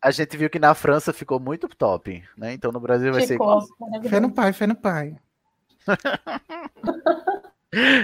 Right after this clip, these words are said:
Speaker 1: Pro-, podemos continuar, Ingon?
Speaker 3: Podemos, podemos.
Speaker 1: Vamos lá, Lê. Próximo berrador.
Speaker 2: Guilherme.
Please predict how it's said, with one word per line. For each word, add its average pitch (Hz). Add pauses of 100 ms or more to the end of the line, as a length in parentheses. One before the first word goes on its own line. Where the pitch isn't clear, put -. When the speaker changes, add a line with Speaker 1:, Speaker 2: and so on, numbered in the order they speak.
(240)
Speaker 1:
Pro-, 139
podemos 135
continuar, 131
Ingon? 90
Speaker 3:
Podemos, 160
podemos. 139 (420)
Speaker 1:
Vamos 113
lá, 113
Lê. 98 (1120)
Próximo 117
berrador. 113 (760)
Speaker 2:
Guilherme. 220